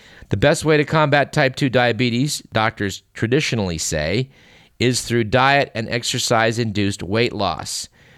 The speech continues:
which sometimes remedies insulin resistance, which is a state where, while the insulin may, may seem to be there in the body, the cells do not uptake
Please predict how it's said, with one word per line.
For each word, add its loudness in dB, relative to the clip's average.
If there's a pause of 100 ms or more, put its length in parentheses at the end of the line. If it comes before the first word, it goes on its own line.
(140)
which -2
sometimes 0
remedies -2
insulin -2
resistance, -4 (280)
which -2
is 2
a -2
state -2
where, 0 (800)
while 0
the 0
insulin -2
may, 0 (400)
may 0
seem 0
to 0
be 4
there 2
in -2
the -2
body, 0
the -2
cells 0
do -2
not 0 (260)
uptake -2